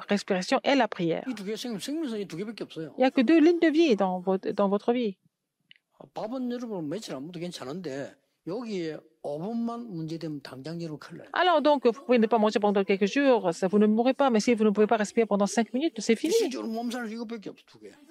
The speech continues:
Speaker 1: Il n'y a que deux choses qui ravivent votre corps.
Speaker 2: 이걸 가지고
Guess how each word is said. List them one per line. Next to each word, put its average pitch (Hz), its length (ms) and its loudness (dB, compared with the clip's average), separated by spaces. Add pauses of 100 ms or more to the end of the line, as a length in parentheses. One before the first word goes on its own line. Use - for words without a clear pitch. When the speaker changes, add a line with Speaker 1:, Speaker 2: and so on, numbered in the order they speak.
Speaker 1:
Il 233 40 0
n'y 247 40 4
a 247 60 4
que 240 100 0
deux 269 160 6
choses 339 300 4
qui 214 240 6
ravivent 208 380 2
votre 208 260 2
corps. 233 300 2 (880)
Speaker 2:
이걸 190 260 -8
가지고 180 600 -8